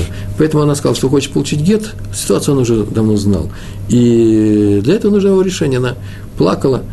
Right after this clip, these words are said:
что тяжело им жить, и говорила всякие слова, и он понял, что вообще-то единственная причина, и он об этом знал раньше, как, как, что называется, сейчас говорят так, «не сошлись характерами».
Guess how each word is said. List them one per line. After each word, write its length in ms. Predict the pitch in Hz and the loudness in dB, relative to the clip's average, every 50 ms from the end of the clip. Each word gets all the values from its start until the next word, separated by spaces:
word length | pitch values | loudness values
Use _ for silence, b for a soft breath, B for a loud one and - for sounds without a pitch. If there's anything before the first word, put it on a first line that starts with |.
| B B B - - | B B B -10 -10
что 220 | - - - 120 | -4 -2 -2 -2
тяжело 360 | - - 117 107 113 117 117 | 0 0 0 0 2 2 2
им 140 | 107 98 101 | 2 2 0
жить, 380 | 104 123 147 180 180 185 - - | 0 0 0 0 0 -2 -4 -4
и 120 | 131 123 117 | -2 -2 -2
говорила 500 | - - 113 120 113 135 156 160 156 127 | -2 -2 -4 0 2 2 4 4 2 2
всякие 280 | - - 123 107 123 113 | 2 0 -2 0 -2 -2
слова, 300 | - 139 143 175 190 190 | -2 0 0 0 2 2
и 40 | 165 | 2
он 160 | 135 131 123 | 2 0 0
понял, 240 | - 196 190 156 135 | 0 0 0 0 0
что 100 | - - | 0 -2
вообще-то 260 | - - 143 135 135 | -2 -2 0 2 2
единственная 380 | 135 151 196 214 208 190 - - | 2 2 2 2 0 -2 -2 0
причина, 560 | 156 143 143 - - 254 285 262 208 151 - B B B B - - | -2 -2 -2 0 2 2 2 2 2 0 -2 B B B B -4 -2
и 40 | |
он 120 | 123 113 110 | 0 0 0
об 60 | 113 | 0
этом 180 | 110 - 123 113 | 0 0 0 0
знал 220 | 123 135 127 127 | 2 2 2 2
раньше, 300 | 143 170 180 151 - - B B B B B B B - - | 4 2 2 0 -2 -4 B B B B B B B -8 -6
как, 120 | - - - - - | -6 -6 -6 -6 -6
как, 120 | - - - - | -6 -6 -6 -4
что 180 | - - 127 | -2 0 0
называется, 440 | 120 107 110 107 110 104 - - 120 - - 101 95 | 0 2 2 0 0 -2 -2 -4 -6 -8 -8 -8 -6
сейчас 400 | - - - - 120 117 - - | -6 -4 -2 -2 -2 -2 -2 -2
говорят 340 | - 113 107 104 104 98 | 0 0 0 0 0 -2
так, 180 | - - - - | -2 -4 -2 -2
«не 60 | 113 | 0
сошлись 360 | 110 117 120 - - 131 127 | 0 0 0 0 0 0 0
характерами». 720 | - 110 117 120 117 104 - - 107 92 85 80 78 76 | 0 0 0 0 0 -2 -4 -4 -4 -4 -4 -4 -6 -8